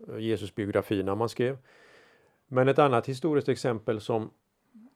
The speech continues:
som man kan ta och nämna, det är, ehm, inom, eh, eh, nationalsocialismen, när den växte fram i Tyskland på trettiotalet, så var det många där som räknade sig som kristna och, och, och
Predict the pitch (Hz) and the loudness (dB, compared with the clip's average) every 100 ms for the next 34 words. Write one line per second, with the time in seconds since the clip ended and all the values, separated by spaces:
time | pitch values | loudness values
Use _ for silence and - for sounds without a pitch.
0 | - - _ - 123 110 113 110 120 104 | -18 -18 _ -16 -6 -4 -4 -2 0 2
1 | 101 113 113 110 101 98 104 107 127 123 | 0 0 -2 0 0 0 0 -2 0 0
2 | 113 110 107 - _ _ _ _ _ _ | -2 -4 -6 -12 _ _ _ _ _ _
3 | _ _ _ _ _ - 143 123 117 113 | _ _ _ _ _ -6 -2 0 0 0
4 | 110 110 - _ _ _ _ _ _ - | 0 -2 -6 _ _ _ _ _ _ -10
5 | 110 101 - - 120 - 123 113 - 135 | -6 -4 -6 -12 -16 -20 -8 -6 -4 0
6 | 127 - 101 110 101 - - 135 143 131 | 0 -2 -4 -2 -2 -4 -4 -4 -2 -2
7 | 120 110 113 - 107 - 104 - 110 123 | 0 -2 -6 -8 -8 -6 -6 2 2 2
8 | 120 120 - - 104 107 104 101 104 98 | -4 -8 -8 -6 -6 -4 -8 -6 -6 -6
9 | - 90 101 127 - _ _ _ _ _ | -6 -4 -4 -8 -14 _ _ _ _ _
10 | _ _ _ _ - - 127 117 120 151 | _ _ _ _ -6 4 8 8 8 4
11 | 139 139 131 120 127 120 117 117 120 113 | 6 4 4 2 0 0 -2 0 0 0
12 | 104 98 123 117 120 120 110 - 107 117 | -2 -4 -2 -4 -4 -4 -4 -4 -2 -2
13 | 113 113 - 110 - 110 | -4 -6 -8 -8 -8 -10